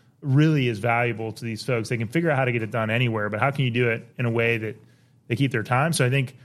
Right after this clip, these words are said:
knowing that you're working with someone that you trust is critical. Uh, that's who I wanna lend money to. That's who, who I wanna build the software product for and ultimately, you know, help someone run their business, someone that I trust. And so I think that's never changed. And I think it continues to be, if we,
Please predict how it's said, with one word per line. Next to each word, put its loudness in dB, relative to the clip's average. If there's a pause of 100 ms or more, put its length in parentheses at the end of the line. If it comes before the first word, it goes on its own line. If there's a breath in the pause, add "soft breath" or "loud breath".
(400 soft breath)
knowing 4
that 0
you're 0
working 0
with -4
someone 0
that -2
you -6
trust -2
is -16
critical. -2 (100)
Uh, 0
that's -2
who 0
I 2
wanna 0
lend 0
money 0
to. -2 (320)
That's 2
who, 4
who 2
I 2
wanna 2
build 2
the 2
software 0
product 2
for 2
and 2
ultimately, 0 (380 loud breath)
you 2
know, 4
help 4
someone 2
run 2
their 0
business, 0
someone 2
that 2
I -2
trust. -2 (360)
And 4
so 4
I 6
think 2
that's 2
never 4
changed. 2
And 4
I 2
think 2
it -4
continues 2
to 0
be, 2
if 0
we, 0